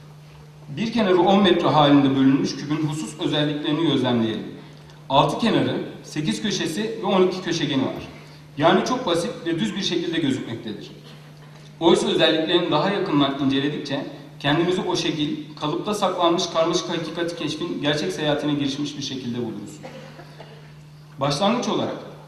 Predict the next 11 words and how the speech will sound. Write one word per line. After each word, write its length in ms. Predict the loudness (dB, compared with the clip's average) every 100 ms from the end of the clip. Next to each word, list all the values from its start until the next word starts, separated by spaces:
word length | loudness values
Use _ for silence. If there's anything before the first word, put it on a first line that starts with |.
| -20 -8 4
öncelikle 460 | 6 6 2 -2
sekiz 340 | -2 0 0 0
köşenin 380 | -2 2 2
bir 120 | 2 -2
piramit 420 | 0 0 2 0
oluşturmak 540 | 0 -2 -2 -2 -2
üzere 260 | -2 0 0
düzenlenebileceğini 920 | 0 0 2 2 0 -2 -2 2 2
fark 180 | 0 -4
ediyoruz. 420 | -8 -10 -12 -14 -18 -20 -20 -20 -20 -20 -20 -20 -6
Tabanı 340 | 2 4